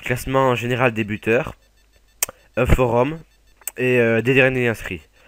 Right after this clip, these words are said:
Donc, euh, je vais m'inscrire sur ce jeu et je vais vous mont-, je vais vous donner quelques astuces et, euh,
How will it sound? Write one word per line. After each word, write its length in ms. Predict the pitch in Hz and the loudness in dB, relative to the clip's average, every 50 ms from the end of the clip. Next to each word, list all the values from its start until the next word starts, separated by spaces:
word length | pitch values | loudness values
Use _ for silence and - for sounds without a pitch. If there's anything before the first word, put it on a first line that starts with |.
| - - - - _ _ | -20 -20 -20 -20 _ _
Donc, 340 | - 107 113 113 107 - - | -8 -6 -6 -6 -8 -4 -2
euh, 380 | 117 110 110 107 107 107 107 107 | 0 0 2 2 0 0 0 0
je 100 | 104 - | 0 -2
vais 60 | 120 | -2
m'inscrire 380 | 117 117 117 - - 123 - - | -2 -2 -4 -4 -6 -8 -8 -6
sur 160 | - 143 127 | -8 -10 -10
ce 180 | - - - | -8 -6 -6
jeu 280 | 113 98 104 113 120 131 _ _ _ _ _ _ _ _ _ _ _ _ _ _ _ _ _ - | -6 -4 -2 -4 -4 -4 _ _ _ _ _ _ _ _ _ _ _ _ _ _ _ _ _ -4
et 100 | 113 120 | -4 -4
je 160 | 110 107 120 | -4 -4 -4
vais 60 | 117 | -4
vous 40 | 113 | -2
mont-, 200 | 110 113 110 107 - _ - | -2 -4 -4 -6 -14 _ -16
je 60 | 107 | -10
vais 40 | 101 | -8
vous 60 | 117 | -6
donner 180 | 107 110 113 110 | -4 -4 -4 -2
quelques 340 | - 131 120 104 139 131 117 | -2 -2 -2 -2 -2 -2 -2
astuces 440 | 117 - - - 120 123 - - - - _ _ - _ _ | -2 -4 -4 -6 -6 -6 -8 -12 -18 -20 _ _ -20 _ _
et, 160 | - 101 107 | -4 -2 -2
euh, 320 | 107 104 104 107 107 101 | 0 0 0 2 0 0